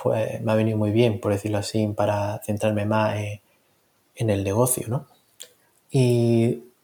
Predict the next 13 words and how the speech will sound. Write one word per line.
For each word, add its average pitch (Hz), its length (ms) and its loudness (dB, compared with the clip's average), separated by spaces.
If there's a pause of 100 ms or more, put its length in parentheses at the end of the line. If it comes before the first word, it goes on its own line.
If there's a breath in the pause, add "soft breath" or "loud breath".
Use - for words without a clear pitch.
y 135 100 4
es 139 60 4
verdad 151 200 4
que 127 100 0
como 107 120 2
está 117 220 -2
cogiendo 117 360 0
una, 107 520 0 (880 loud breath)
una 110 100 -2
re-, 110 260 -2 (120)
una 110 500 0
repercusión 107 680 -2
bastante 107 600 -2